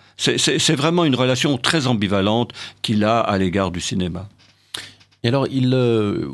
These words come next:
Speaker 2: vous parlez d-, qu'il le considère un peu comme une entreprise d'abrutissement. Est-ce qu'il y a aussi le fait que c'est une... Euh,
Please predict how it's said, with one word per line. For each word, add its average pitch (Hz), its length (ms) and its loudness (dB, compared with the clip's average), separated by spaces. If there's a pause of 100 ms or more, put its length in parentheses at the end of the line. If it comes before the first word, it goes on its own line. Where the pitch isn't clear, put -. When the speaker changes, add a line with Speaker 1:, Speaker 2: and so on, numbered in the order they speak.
(160)
Speaker 2:
vous 113 140 -2
parlez 135 320 0
d-, 123 220 -14
qu'il 95 340 -4
le 95 160 2
considère 117 460 -2
un 113 100 0
peu 135 160 -4
comme 113 140 0
une 101 80 2
entreprise 107 400 -2
d'abrutissement. 120 680 0 (340)
Est-ce 127 180 -2
qu'il 151 120 0
y - 20 2
a 139 40 2
aussi 139 380 0
le 156 140 2
fait 160 340 -2
que 139 160 -4
c'est 127 420 -2
une... 127 160 2
Euh, 110 240 2